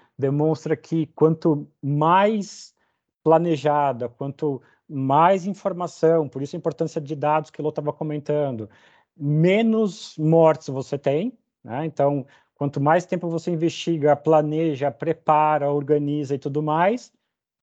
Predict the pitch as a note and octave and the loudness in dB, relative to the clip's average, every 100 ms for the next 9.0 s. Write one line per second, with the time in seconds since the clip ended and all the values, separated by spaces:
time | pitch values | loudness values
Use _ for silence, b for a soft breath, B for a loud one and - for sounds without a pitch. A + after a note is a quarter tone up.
0 | _ - D#3+ F3 E3+ - - D#3 D#3 D3+ | _ 6 8 8 2 -2 -4 0 2 2
1 | C#3 D#3 - A#3 G#3 A3+ A3+ C4+ b b | 0 -4 -2 -2 2 0 0 -8 b b
2 | - G3 G#3 G#3+ G#3 F#3+ F#3 F#3+ F#3+ F#3 | -2 -2 2 0 2 2 2 0 -2 0
3 | F3+ F#3 F3 C#3+ G#2+ C3 - F3 D#3+ E3 | 0 2 2 2 0 -4 -2 0 2 4
4 | A3 A#3 G#3 F#3 F#3 F3 D#3+ - b b | 4 0 -2 -4 -4 0 0 -2 b b
5 | b C#3+ C#3+ D3 C#3 D3 C#3+ - D3 D#3 | b -4 -4 -4 -4 -4 -4 -6 -6 -6
6 | - F#3+ G#3 A3+ A3 - b _ D#3 E3 | -4 -4 -2 2 0 0 b _ -2 0
7 | E3+ F#3 E3+ F3 D#3+ D#3 E3 F3+ C#3 C#3+ | 2 0 -4 -4 -4 -4 -6 -8 -6 -4
8 | E3 D#3 - D3+ D#3+ - D3 D3 D#3+ D#3+ | -4 -6 -8 -4 -4 2 2 4 2 2